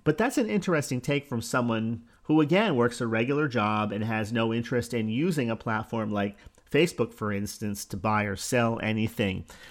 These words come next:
So we're all starting to see, we're all beginning to see the obvious downsides to the topic, but all of this doesn't mean that,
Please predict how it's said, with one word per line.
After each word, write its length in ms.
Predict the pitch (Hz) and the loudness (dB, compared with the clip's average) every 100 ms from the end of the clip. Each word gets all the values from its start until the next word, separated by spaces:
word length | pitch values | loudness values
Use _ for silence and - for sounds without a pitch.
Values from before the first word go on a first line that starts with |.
| - | -4
So 360 | - 180 160 - - - - _ - | 4 6 6 2 -12 -20 -20 _ -2
we're 200 | 151 - | 0 4
all 340 | 180 208 202 | 6 6 2
starting 680 | - - 165 160 160 151 156 | 0 0 2 2 2 -2 -4
to 540 | - 135 127 123 117 | -2 0 2 2 0
see, 380 | 113 - 143 139 | -2 -2 0 2
we're 180 | 127 117 | 2 2
all 260 | 127 135 127 | 2 2 0
beginning 360 | 123 123 123 | 0 0 0
to 80 | 120 | -2
see 240 | - 131 117 | -4 -2 -2
the 140 | 110 | 0
obvious 920 | 107 113 120 120 113 113 107 - - - _ _ - | 2 4 4 2 2 2 0 -6 -8 -12 _ _ -4
downsides 1080 | 104 120 135 147 - 107 98 95 101 - - _ - | 2 4 4 2 2 2 2 -2 -6 -6 -8 _ -14
to 240 | - 131 110 | 0 2 2
the 120 | 107 | -2
topic, 640 | 120 104 101 110 101 101 - - - | 0 0 0 0 -2 -2 -12 -20 0
but 140 | 147 - | 2 6
all 200 | 175 247 | 8 8
of 100 | 220 | 6
this 180 | 190 - | 2 2
doesn't 320 | 156 131 113 | 2 0 0
mean 360 | 127 131 131 | 0 2 2
that, 400 | 117 107 107 - | 2 2 2 -2